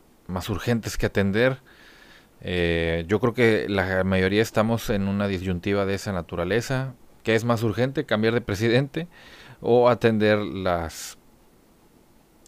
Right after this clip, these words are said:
los efectos, las, las consecuencias de la pandemia por covid y de una mala administración de gobierno? Eh, pues, sabe-, no sabemos qué sea más, más pertinente ahora.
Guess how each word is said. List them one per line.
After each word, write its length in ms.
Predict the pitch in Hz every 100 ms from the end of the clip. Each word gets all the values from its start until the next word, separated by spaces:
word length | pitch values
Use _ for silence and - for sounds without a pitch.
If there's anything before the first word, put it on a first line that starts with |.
| -
los 220 | 104 101
efectos, 640 | 101 - 127 - 98 82 98
las, 520 | 90 85 80 76 -
las 240 | 104 90 -
consecuencias 640 | 101 87 92 110 98 98
de 80 | 87
la 80 | 85
pandemia 420 | - 85 87 85
por 220 | 82 87
covid 240 | - 101 127 _ _ - - - _
y 120 | -
de 60 | 107
una 120 | 113
mala 240 | 110 107 107
administración 520 | 104 98 104 92 104
de 60 |
gobierno? 540 | 101 98 110 117 127 131 _ _ -
Eh, 220 | 87 87 87 _
pues, 140 | - - - -
sabe-, 300 | - 90 90 90
no 180 | 107
sabemos 520 | 101 95 131 104 80 -
qué 160 | 110
sea 220 | - 104
más, 300 | 95 95 92 - - -
más 280 | 101 98
pertinente 560 | - 95 95 92 92 87
ahora. 320 | 85 82 82